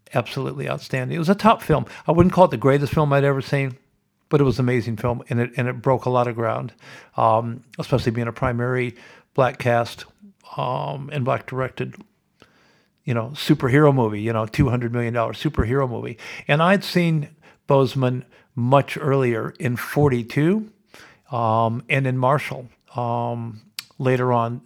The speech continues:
too. So, um, just, uh, an amazing actor,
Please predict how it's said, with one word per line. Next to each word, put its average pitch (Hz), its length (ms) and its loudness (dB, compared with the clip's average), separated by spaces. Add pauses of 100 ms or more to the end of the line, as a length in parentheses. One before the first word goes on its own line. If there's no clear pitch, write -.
too. 123 360 -4
So, 123 360 -2 (680)
um, 151 760 -2 (1400)
just, - 420 2
uh, 165 460 2 (720)
an 151 120 4
amazing 160 360 2
actor, 139 340 -10